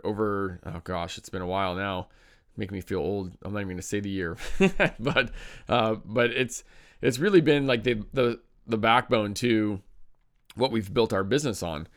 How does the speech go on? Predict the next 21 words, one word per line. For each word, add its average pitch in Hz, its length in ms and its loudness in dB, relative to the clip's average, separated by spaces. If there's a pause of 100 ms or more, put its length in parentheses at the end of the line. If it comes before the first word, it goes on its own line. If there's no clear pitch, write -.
(340)
Uh, 110 140 -2
and 104 160 -2
so 123 140 4
not 123 180 2
only 123 160 2
do 117 100 0
we, 107 380 0
have 107 300 -2
we 110 80 2
been 104 160 -2
outfitting 104 440 0
people 104 260 0
with 98 180 0
gear, 131 320 6
but 107 160 2
we, 101 500 -2
uh, 90 320 -4
we 101 80 -2
have, 95 240 -4 (160)
uh, 90 220 -6
guides, 110 560 4